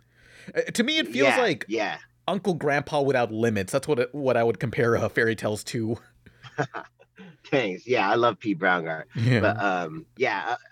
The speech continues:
Speaker 2: a, a lot of the whole look of the show is based off of Little Golden Books,
Speaker 1: Mm-hmm.
Speaker 2: you know, and 'cause I was just thinking of, like, what is the most charming, happiest thing that, that, that people look through? And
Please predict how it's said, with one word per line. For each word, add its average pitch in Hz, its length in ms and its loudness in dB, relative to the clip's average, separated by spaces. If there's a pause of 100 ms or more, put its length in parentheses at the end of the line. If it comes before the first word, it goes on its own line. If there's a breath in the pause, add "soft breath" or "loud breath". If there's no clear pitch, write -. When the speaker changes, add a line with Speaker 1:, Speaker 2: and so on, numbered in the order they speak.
Speaker 2:
a, 123 40 0
a - 20 0
lot 160 220 0
of 160 80 0
the 147 80 2
whole 135 260 2
look 117 200 -4
of 107 60 -10
the - 60 -6
show 104 300 -2
is 90 100 -4
based 110 300 -2
off 101 160 0
of 98 100 -6
Little 104 260 0
Golden 92 380 0
Books, 90 440 -4 (160)
Speaker 1:
Mm-hmm. 139 220 2
Speaker 2:
you 104 60 2
know, 92 260 2
and 90 280 -6
'cause - 120 -14
I 98 100 2
was 101 120 0
just - 180 -8
thinking 101 200 0
of, 87 100 -2
like, 87 160 -2
what 104 140 0
is 98 100 0
the 101 60 -2
most 95 240 -2
charming, 98 460 -2 (360 soft breath)
happiest 98 520 -4
thing 95 220 0
that, 87 260 -6
that, 82 320 -4 (180)
that 85 220 -8
people 87 520 -4
look 92 200 -6
through? 92 300 2
And 82 120 -6